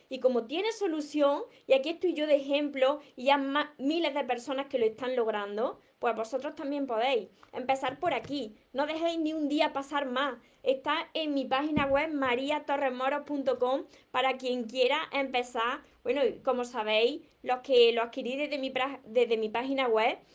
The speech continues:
pues lo envío dedicado, os lo envío con mi energía también.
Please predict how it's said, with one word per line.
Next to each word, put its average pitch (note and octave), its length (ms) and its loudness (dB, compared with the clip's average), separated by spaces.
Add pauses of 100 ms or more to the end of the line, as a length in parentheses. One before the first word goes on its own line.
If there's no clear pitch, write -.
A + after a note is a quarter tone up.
(120)
pues C4+ 200 2
lo B3 60 6
envío B3 360 4
dedicado, C#4 600 2
os C4+ 80 2
lo B3 60 6
envío B3+ 440 4 (340)
con C4+ 200 4
mi C4+ 120 6
energía C4 540 4
también. B3 600 2